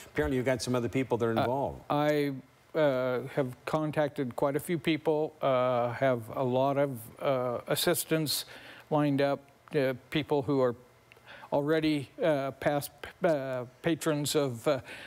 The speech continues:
Speaker 2: Loma Linda and been through the same thing I have, and
Speaker 1: So
Speaker 2: so
Speaker 1: part of these people
Speaker 2: they,
Speaker 1: that are part of the
Speaker 2: they
Speaker 1: Brotherhood of the Balloon, this
Speaker 2: Right,
Speaker 1: organization
Speaker 2: right.
Speaker 1: started by Bob Marchini,
Speaker 2: Yeah.
Speaker 1: are gonna be able to come in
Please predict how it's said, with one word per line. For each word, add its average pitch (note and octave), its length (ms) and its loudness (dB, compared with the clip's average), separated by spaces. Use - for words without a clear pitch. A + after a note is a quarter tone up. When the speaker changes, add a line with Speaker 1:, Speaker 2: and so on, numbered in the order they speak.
Speaker 2:
Loma D#3 280 2
Linda D3+ 340 2
and C3+ 600 0
been D#3 180 2
through D3+ 280 2
the C#3 180 2
same C#3+ 300 0
thing C#3 180 0
I C#3 160 2
have, C#3 460 2
and A#2+ 200 -4
Speaker 1:
So B2+ 120 0
Speaker 2:
so C3 80 0
Speaker 1:
part D3 160 2
of C#3 80 0
these C#3 120 2
people C#3 300 2
Speaker 2:
they, - 80 2
Speaker 1:
that A#2+ 100 2
are A#2 40 -4
part C3 260 0
of A2 60 -2
the A2+ 80 -4
Speaker 2:
they G2+ 180 -2
Speaker 1:
Brotherhood C#3+ 460 2
of C3+ 80 0
the B2 80 -2
Balloon, A#2+ 640 0
this C#3+ 120 4
Speaker 2:
Right, B2+ 140 0
Speaker 1:
organization A#2+ 640 0
Speaker 2:
right. B2 80 2
Speaker 1:
started A#2 380 0
by G#2+ 120 2
Bob A#2 300 0
Marchini, G#2+ 560 0
Speaker 2:
Yeah. A#2+ 240 0
Speaker 1:
are C#3+ 80 2
gonna D#3 160 2
be D3 100 2
able C3 180 2
to - 60 -8
come C#3+ 160 2
in C#3+ 260 2